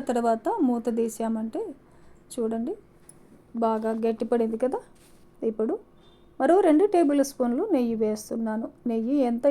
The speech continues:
ఎక్కువ వేసుకుంటే అంత బాగుంటాయన్నమాట బూరెలు. ఈ నెయ్యి అంతా బాగా కలిసేలాగా కలిపేసుకుందాం. చూడండి,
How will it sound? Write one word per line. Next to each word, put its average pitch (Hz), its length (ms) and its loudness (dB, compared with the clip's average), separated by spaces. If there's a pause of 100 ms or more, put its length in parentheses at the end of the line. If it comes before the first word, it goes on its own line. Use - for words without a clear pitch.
(100)
ఎక్కువ 262 260 -4
వేసుకుంటే 240 480 -2 (300)
అంత 262 260 -2 (160)
బాగుంటాయన్నమాట 226 800 -2 (140)
బూరెలు. 220 340 -2 (800)
ఈ 247 40 2 (100)
నెయ్యి 302 260 4
అంతా 247 180 2 (120)
బాగా 220 240 -4 (100)
కలిసేలాగా 247 640 0 (140)
కలిపేసుకుందాం. 214 760 -6 (3500)
చూడండి, 262 400 -2